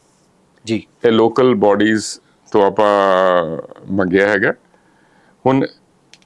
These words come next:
Speaker 2: ਇਹ ਜਿਹੜੀ ਸਾਡੀ ਪਟੀਸ਼ਨ ਅਸੀਂ ਫਾਈਲ, ਫਾਈਲ ਕੀਤੀ, ਉਸ ਵਿੱਚ ਅਸੀਂ ਉਹਨਾਂ ਨੂੰ ਇਹ ਕਿਹਾ ਹੈ ਵੀ ਤੁਸੀਂ ਸਾਨੂੰ ਦੱਸੋ ਵੀ ਟੋਟਲ ਤੁਸੀਂ ਕਿੰਨਾ ਸੈਸ ਇਕੱਠਾ ਕੀਤਾ, ਕਾਓ ਸੈਸ, ਇਹਨੂੰ ਕਿੱਥੇ ਕਿੱਥੇ ਲਗਾਇਆ। ਉਸ ਤੋਂ ਸਾਨੂੰ ਪਤਾ ਚੱਲੇਗਾ ਵੀ ਉਹ ਡਿਸਟ੍ਰੀਬਿਊਸ਼ਨ ਕਿੱਥੇ ਹੋਈ ਹੈ।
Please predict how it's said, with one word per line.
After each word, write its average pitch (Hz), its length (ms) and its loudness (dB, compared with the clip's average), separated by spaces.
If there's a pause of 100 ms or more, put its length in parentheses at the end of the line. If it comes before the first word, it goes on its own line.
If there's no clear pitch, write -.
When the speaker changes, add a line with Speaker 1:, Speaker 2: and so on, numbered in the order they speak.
(360)
Speaker 2:
ਇਹ 147 300 2 (380)
ਜਿਹੜੀ 131 200 0
ਸਾਡੀ 123 240 0
ਪਟੀਸ਼ਨ 127 440 -2
ਅਸੀਂ 139 180 -2
ਫਾਈਲ, 104 300 0
ਫਾਈਲ 101 240 0
ਕੀਤੀ, 104 320 -6 (1000)
ਉਸ 156 240 0
ਵਿੱਚ 160 180 0
ਅਸੀਂ 156 200 0
ਉਹਨਾਂ 147 200 2
ਨੂੰ 147 200 2
ਇਹ 135 100 0
ਕਿਹਾ 139 240 0
ਹੈ 113 140 2
ਵੀ 113 100 0
ਤੁਸੀਂ 117 280 -2
ਸਾਨੂੰ 107 260 0
ਦੱਸੋ 101 300 0
ਵੀ 117 100 0
ਟੋਟਲ 135 600 0
ਤੁਸੀਂ - 340 -4
ਕਿੰਨਾ 117 400 -2 (100)
ਸੈਸ - 320 -2
ਇਕੱਠਾ 113 280 -4
ਕੀਤਾ, 107 280 -6 (260)
ਕਾਓ 107 200 0
ਸੈਸ, - 340 -4 (760)
ਇਹਨੂੰ 160 200 0
ਕਿੱਥੇ 160 240 -2
ਕਿੱਥੇ 127 240 -2
ਲਗਾਇਆ। 87 400 -6 (200)
ਉਸ 160 160 0
ਤੋਂ 202 140 0
ਸਾਨੂੰ 165 220 0
ਪਤਾ 147 120 2
ਚੱਲੇਗਾ 113 580 2
ਵੀ 139 160 -4
ਉਹ 139 100 2
ਡਿਸਟ੍ਰੀਬਿਊਸ਼ਨ 131 600 -4
ਕਿੱਥੇ 139 240 -4
ਹੋਈ 101 200 2
ਹੈ। - 60 -16